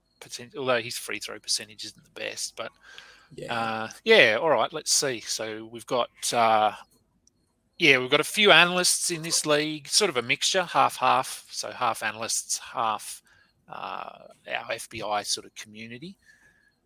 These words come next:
Speaker 1: So we're just waiting on Dan Titus. He has the first pick, uh, and is he here? Okay, well, we're waiting. He's not green on the screen, so he was here.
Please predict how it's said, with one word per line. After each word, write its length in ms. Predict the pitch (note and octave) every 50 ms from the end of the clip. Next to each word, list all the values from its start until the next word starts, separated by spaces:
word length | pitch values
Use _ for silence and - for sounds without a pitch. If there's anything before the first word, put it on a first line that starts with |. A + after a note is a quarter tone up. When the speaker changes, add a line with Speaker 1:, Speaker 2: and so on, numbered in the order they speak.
| _ _ -
Speaker 1:
So 720 | - - - - - - C3 A#2+ G#2+ G2+ G2 F#2+ A2 C#3+ D3+
we're 120 | C#3+ B2+
just 260 | A2+ - - - - -
waiting 400 | - G#2+ A2 A2 A2 A2 G#2+ - -
on 480 | A2 G#2 G#2+ G#2 G#2 G#2 G2+ G#2 G#2+ _ _ _ _ _ _ _ _ _ _ _ _ _ _ _ _ -
Dan 560 | A2+ A2 A2+ A2+ A2 A2 A2 A2 G#2+ G#2+ G#2+ G#2+ G#2+ - C3+
Titus. 560 | - - D3 F3 F#3+ - A3 A3 - - - -
He 200 | - D3 B2+ A2
has 200 | A#2+ A2+ - -
the 60 | -
first 340 | - C#3+ C#3 C#3 - - -
pick, 280 | C3+ C3 - - - _ - - - - - - _ _ _ -
uh, 520 | - A#2 G#2+ A2 G#2 G2+ G2+ G#2 G#2 G#2 G2 F2+ -
and 500 | A#2 A2 G#2+ G#2 - - G#2 G#2 - - - - _ _ _ - - - - _ _ _ _ _ - -
is 160 | C#3 B2+ C3+
he 80 | C3+ B2+
here? 340 | A#2+ A#2 A#2+ D3 - - - - - - - - A#2
Okay, 280 | C#3 - - A#2 B2 D#3 D3+
well, 300 | B2 A#2+ A#2+ B2 C#3+ D#3 - - - - - - - _ _ _ _ _ -
we're 140 | - A#2 A#2
waiting. 360 | A#2+ A#2+ C3 C#3 C3 A2 G#2
He's 200 | G2+ G#2+ - C#3
not 220 | D3 D3 - -
green 320 | - C#3+ C3+ D3 C#3+ C3+ B2
on 140 | A#2 A#2
the 60 | A2 -
screen, 460 | - - - B2+ B2+ B2 G#2+ G2 G2
so 200 | - - A#2+ A2
he 80 | A2
was 300 | A2+ B2 C3+ C#3 D3 - -
here. 300 | - A#2+ B2 D3 F3+